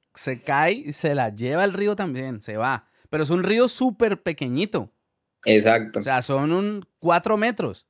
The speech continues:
Speaker 2: Correcto.
Speaker 1: Pero es súper caudaloso, o sea, muy, muy corrientosa el agua ahí.
Speaker 2: Muy
Speaker 1: Muy fuerte.
Speaker 2: corrientoso y, pues, imagínate tú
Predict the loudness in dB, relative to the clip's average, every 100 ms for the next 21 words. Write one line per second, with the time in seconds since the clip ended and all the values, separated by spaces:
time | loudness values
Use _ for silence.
0 | _ _ _ _ _ 4 4 4 2 -4
1 | -14 -6 -2 2 2 2 -2 -4 -6 -6
2 | -6 -6 -2 -2 -2 -4 -4 -4 -4 -6
3 | -10 -10 -8 -6 -6 -6 -8 -4 -4 -4
4 | -6 -6 -8 -8 -8 -6 -4 -4 -6 -8
5 | _ _ _ _ 0 2 4 4 6 4
6 | 4 4 4 2 2 2 0 -18 -20 _
7 | _ 0 4 6 4 4 4 4 2 4
8 | 2 4 4 2